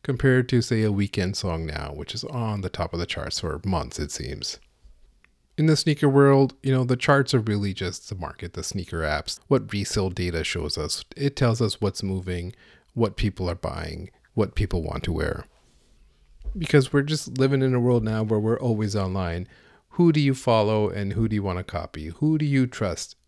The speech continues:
that you'd wanna copy them? We might see what others are influenced by and go in that direction,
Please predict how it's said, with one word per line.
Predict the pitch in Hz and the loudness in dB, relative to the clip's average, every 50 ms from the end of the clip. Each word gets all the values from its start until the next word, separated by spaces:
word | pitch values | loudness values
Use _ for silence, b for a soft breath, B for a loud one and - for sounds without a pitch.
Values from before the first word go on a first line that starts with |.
| _ | _
that | - 113 104 | -2 -2 0
you'd | 110 110 107 98 | 2 0 0 0
wanna | 95 87 80 80 82 | 0 -2 -2 -2 -4
copy | - - 82 71 - 78 | -4 -2 -4 -2 -2 -4
them? | 69 67 64 - - - _ _ _ _ _ _ _ _ _ _ _ - | -6 -6 -8 -12 -14 -18 _ _ _ _ _ _ _ _ _ _ _ 0
We | 139 135 | 0 2
might | 135 143 143 143 131 | 6 6 6 6 4
see | - 135 127 127 | 4 4 6 6
what | 127 123 120 110 | 8 8 8 6
others | 113 110 110 113 110 104 107 | 6 6 6 6 4 4 4
are | 95 98 | 2 2
influenced | 110 127 127 - 131 127 127 120 - | 0 0 2 4 4 4 4 4 2
by | - 123 123 127 135 | 4 6 6 6 4
and | - - 90 90 - | 2 0 -6 -6 0
go | - 101 92 | 0 2 2
in | 92 90 | 2 0
that | 87 82 | -2 -4
direction, | - 110 110 113 123 - - 135 123 120 131 | -4 -2 0 0 0 0 0 0 0 0 0